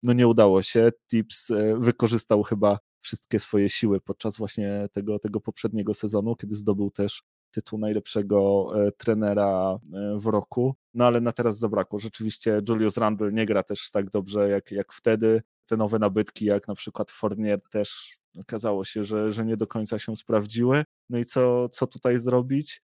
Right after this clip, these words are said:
Ciężko powiedzieć, bo oni chyba ciągle będą wierzyć, że ktoś tam przyjdzie. Tu co chwila się przebąkuje o tym, że, że może właśnie, nie wiem, Donovan Mitchell będzie chciał odejść z Utah i wybierze Nowy Jork, że może tutaj jednak Damian Lillard w końcu,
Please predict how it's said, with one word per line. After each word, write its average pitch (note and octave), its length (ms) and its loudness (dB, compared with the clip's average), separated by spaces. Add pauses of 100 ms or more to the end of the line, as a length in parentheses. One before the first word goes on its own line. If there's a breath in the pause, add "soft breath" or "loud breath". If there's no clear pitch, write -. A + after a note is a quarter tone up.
(460)
Ciężko D#3 360 -6
powiedzieć, G2 880 -4
bo G#2 520 -6
oni D3 240 2
chyba D3+ 180 -2
ciągle C#3+ 280 -2
będą A2+ 280 0
wierzyć, A2 360 -2
że G#2 80 -2
ktoś - 220 -8
tam G2+ 160 -8
przyjdzie. F#2 400 -6
Tu A#2+ 180 -4
co A#2+ 160 0
chwila A2 320 0
się - 160 -4
przebąkuje G2+ 720 -2
o G2 60 -2
tym, G2+ 200 -10
że, F#2+ 240 -4
że G2+ 140 -8
może G2+ 240 -8
właśnie, F#2+ 380 -6
nie G2 120 -2
wiem, F#2 260 -6
Donovan G2+ 440 0
Mitchell B2 300 -4
będzie A#2 260 -6
chciał A2+ 300 -2
odejść A#2 300 2
z G2+ 60 -4
Utah A2 480 2 (200)
i A2+ 60 -2
wybierze G#2+ 420 4
Nowy G2+ 300 0
Jork, G2 380 2
że G2 120 -4
może G2 260 -4
tutaj G2+ 340 -2
jednak G2+ 340 -2
Damian A2+ 340 4
Lillard C3+ 360 4
w - 120 -20
końcu, A#2 500 -2